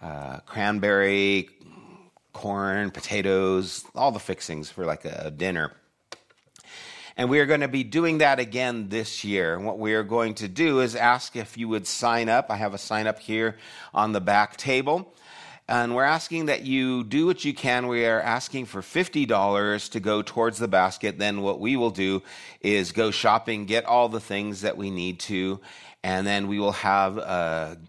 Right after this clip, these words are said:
basket bonanza. I was trying to figure out two B's to work out, but, uh, get together, and we will put those together on, uh, Sunday, November sixth.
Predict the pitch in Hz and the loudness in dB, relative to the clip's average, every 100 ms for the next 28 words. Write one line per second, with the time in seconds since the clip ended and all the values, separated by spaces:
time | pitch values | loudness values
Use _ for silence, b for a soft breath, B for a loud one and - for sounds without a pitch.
0 | - - 104 117 - 117 - 90 - _ | -20 -2 0 0 -2 -4 -6 -10 -16 _
1 | _ _ _ _ _ - 92 95 98 110 | _ _ _ _ _ -16 -6 -4 -2 -4
2 | 107 73 78 - - - 80 76 90 71 | -6 -8 -10 -10 -12 -10 -10 -8 -8 -6
3 | 76 78 76 - 90 87 87 85 - 90 | -8 -8 -8 -6 -4 -2 0 -2 -4 -4
4 | 87 92 87 82 78 87 82 B B B | -4 -2 0 0 -2 -6 -6 B B B
5 | B - - 123 120 120 117 117 139 160 | B 0 6 6 6 2 -2 -2 0 2
6 | 165 143 143 139 135 127 127 127 123 123 | 0 2 4 4 2 0 0 -2 0 2
7 | 120 117 101 - _ 147 143 123 117 - | 2 2 -4 -14 _ -4 0 2 0 -2
8 | 110 113 110 110 98 104 101 98 98 95 | 0 2 4 2 0 0 2 2 0 -2
9 | 95 - 87 82 78 - - 110 110 110 | -8 -6 -2 -2 -2 -4 -2 0 2 4
10 | 104 104 90 85 98 98 90 78 - - | 2 0 -4 -4 -6 -4 -4 -4 -8 -8
11 | - 85 - - - - | -4 -6 -4 -8 -8 -10